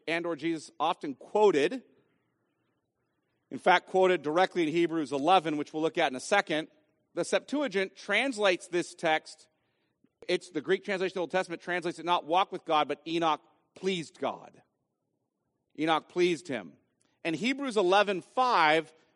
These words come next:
picks up that translation. So look over, keep your hand in Genesis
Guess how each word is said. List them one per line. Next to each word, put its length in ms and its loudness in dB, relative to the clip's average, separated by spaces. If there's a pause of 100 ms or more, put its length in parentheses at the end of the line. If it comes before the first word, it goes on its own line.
(140)
picks 280 2
up 180 2
that 200 2
translation. 680 -2
So 160 -4
look 260 0
over, 340 0
keep 240 -10
your 120 -4
hand 240 -2
in 180 -4 (340)
Genesis 400 -2